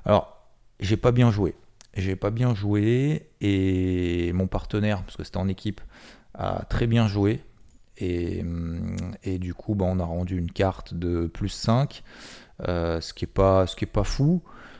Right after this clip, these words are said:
Mais, euh, mais surtout, en fait, la, la, la question, c'est de retenir, en fait, euh, qu'est-ce qu'on retient, en fait, de ce, de ce truc-là. Alors, c'était la première compète que je, le, que je faisais depuis sept ans.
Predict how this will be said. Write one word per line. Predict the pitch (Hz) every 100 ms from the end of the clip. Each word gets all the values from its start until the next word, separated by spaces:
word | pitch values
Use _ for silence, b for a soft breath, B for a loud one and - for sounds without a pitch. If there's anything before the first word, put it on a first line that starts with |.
| B
Mais, | - 95 95 98 98 92
euh, | 90 87
mais | 90
surtout, | 92 - - 123
en | 120
fait, | - 107 - -
la, | 95 92 87
la, | 87
la | 82 85
question, | - - 107
c'est | 101 90
de | 87
retenir, | 90 - 92 95
en | 87
fait, | - 92 - 90
euh, | 90 90 87 90
qu'est-ce | - 95
qu'on | 101
retient, | 87 90 - 107
en | 95
fait, | - 95
de | 87
ce, | -
de | 92 90 92
ce | -
truc-là. | - -
Alors, | 107 95 - -
c'était | - -
la | 90
première | - 110 101
compète | - 98 120 -
que | -
je, | 90 -
le, | 95 90 92
que | -
je | 95
faisais | - 101
depuis | 107 -
sept | - 110 -
ans. | 78